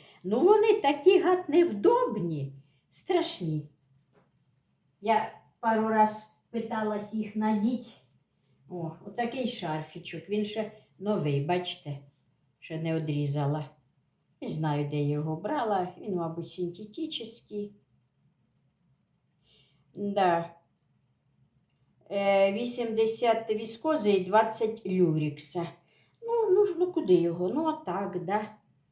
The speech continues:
Отаке воно, таке тоненьке, оце так от висітиме. Тут отак чи зав'язати, чи що.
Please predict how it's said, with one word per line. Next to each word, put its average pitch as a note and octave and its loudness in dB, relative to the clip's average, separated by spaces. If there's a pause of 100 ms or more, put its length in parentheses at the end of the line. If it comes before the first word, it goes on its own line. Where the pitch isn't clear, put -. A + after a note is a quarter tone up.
(280)
Отаке G3 -10
воно, E3+ -2
таке F3 -8
тоненьке, F3 -4
оце D#3+ -6
так D3+ -10
от D#3 -10 (380)
висітиме. F3 -4 (520)
Тут E3 -14
отак D#3+ -8
чи E3 -6
зав'язати, D#3+ -4
чи - -8
що. F3+ -6